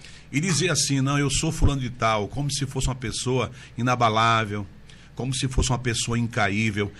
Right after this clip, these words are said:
Você tem que entender que você é uma pessoa do bem, você é uma pessoa de Deus, você é uma mulher de Deus,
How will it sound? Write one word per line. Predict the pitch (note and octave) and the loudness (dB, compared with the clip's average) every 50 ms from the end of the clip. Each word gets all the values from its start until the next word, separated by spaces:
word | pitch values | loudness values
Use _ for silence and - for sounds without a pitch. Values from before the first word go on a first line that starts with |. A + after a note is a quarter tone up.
| - - - | -18 -12 -6
Você | - A#2+ A#2 - D3 | -4 -2 0 0 0
tem | E3 D#3+ | -2 -2
que | D#3 | -2
entender | D#3+ D3+ C3+ E3 E3+ | -2 0 2 2 0
que | E3 D3+ | 0 0
você | C3 A#2+ A2 - | -4 -4 -2 -2
é | A#2+ | -2
uma | G#2+ | -2
pessoa | - A2+ G#2 - - G#2+ | -2 -4 -4 -2 -2 -4
do | F#2 F#2+ | -4 -4
bem, | F2 G2+ C3+ B2 G#2 | -2 0 0 0 0
você | F2 F2+ F2 - - | -2 -6 -8 -8 -8
é | |
uma | F#2 F2 | -8 -10
pessoa | - G2+ F2+ - - B2+ B2 | -10 -8 -6 -4 -4 -4 -4
de | G#2 G2 | -4 -4
Deus, | F2 G#2 C3+ C3 - B2+ E2+ | -2 2 2 2 2 -2 -6
você | E2+ F#2 - - | -10 -8 -6 -6
é | A2+ | -6
uma | G#2 G#2 | -6 -6
mulher | G2+ G2 G#2 D3 D#3 | -6 -2 0 2 2
de | C#3 D3 | 2 0
Deus, | C#3+ G2+ B2+ C3+ C#3 C3 - | 0 2 2 2 2 0 -4